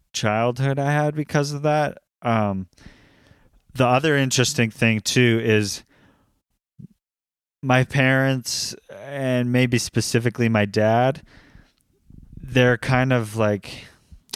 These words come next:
it's kind of polarizing. Once, once you turn eighteen, they're basically like, "All right, we did our job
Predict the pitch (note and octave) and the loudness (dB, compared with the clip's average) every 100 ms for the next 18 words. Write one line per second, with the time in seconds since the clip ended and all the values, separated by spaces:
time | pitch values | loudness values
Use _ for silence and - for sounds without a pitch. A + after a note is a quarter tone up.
0 | - _ - - C#3 B2+ - A#2 B2 B2 | -18 _ -10 0 0 0 2 2 4 2
1 | B2 B2+ C3+ A#2+ A#2 A2 - - - _ | 2 0 -2 0 0 0 -4 -12 -14 _
2 | _ D3 F3+ - F3 - E3+ D#3 C#3 C#3 | _ 0 0 0 -2 2 2 4 2 2
3 | - D3+ D3+ C#3+ B2 A#2 B2 B2 A#2+ B2+ | 0 2 2 4 2 4 2 0 0 2
4 | A#2 A2 - - - - B2 C3+ B2 - | 4 2 -4 -20 -20 -2 2 2 0 -2
5 | _ _ _ - C3 C3 C3+ C3+ B2+ A#2+ | _ _ _ 0 2 4 4 4 2 2
6 | B2 A#2+ A#2 A#2 | 2 4 2 0